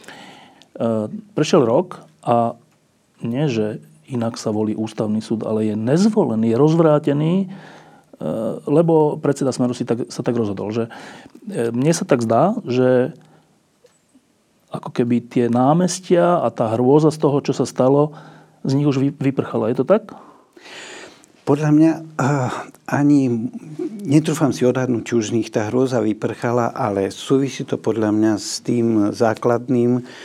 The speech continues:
Speaker 2: aká je ich stratégia, ako sa rozhodli, ako na to budú reagovať. Kým v tých, eh, v tom apríli, marci minulého roku to bolo zjavné, že upokojujeme situáciu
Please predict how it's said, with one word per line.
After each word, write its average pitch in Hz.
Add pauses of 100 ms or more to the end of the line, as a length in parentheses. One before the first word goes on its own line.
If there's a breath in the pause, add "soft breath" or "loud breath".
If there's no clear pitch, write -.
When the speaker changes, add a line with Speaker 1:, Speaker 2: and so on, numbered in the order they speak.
(440 loud breath)
Speaker 2:
aká -
je 131
ich 101
stratégia, 113
ako 110
sa 110
rozhodli, 107
ako 107
na 110
to 110
budú 98
reagovať. 85 (400 loud breath)
Kým 127
v 123 (140)
tých, 127
eh, 127 (840)
v -
tom 117
apríli, 127
marci 110
minulého 110
roku 117
to -
bolo 98
zjavné, 104
že 92 (880 loud breath)
upokojujeme 101
situáciu 92